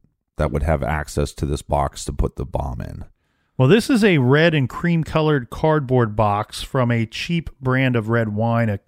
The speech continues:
Speaker 2: a Cabernet. Uh, the box is sort of flowery with a vase and red blooms on it.
Speaker 1: Yeah, but I believe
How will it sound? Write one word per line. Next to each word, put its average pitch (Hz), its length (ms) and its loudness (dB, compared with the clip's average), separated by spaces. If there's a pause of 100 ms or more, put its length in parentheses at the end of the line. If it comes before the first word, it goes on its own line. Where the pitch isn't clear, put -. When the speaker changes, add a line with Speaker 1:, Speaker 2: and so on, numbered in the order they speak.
(160)
Speaker 2:
a - 40 -20
Cabernet. 110 760 -2 (420)
Uh, 117 100 0
the 117 120 2
box 135 400 2
is 127 260 -2 (480)
sort 160 320 2
of 113 340 0 (300)
flowery 143 840 0
with 127 260 0
a 117 100 2
vase 123 460 0
and 107 180 0
red 120 340 0
blooms 131 500 2
on 87 200 -4
it. 76 220 -16 (160)
Speaker 1:
Yeah, 98 120 0
but 82 120 2
I 87 80 4
believe 104 480 2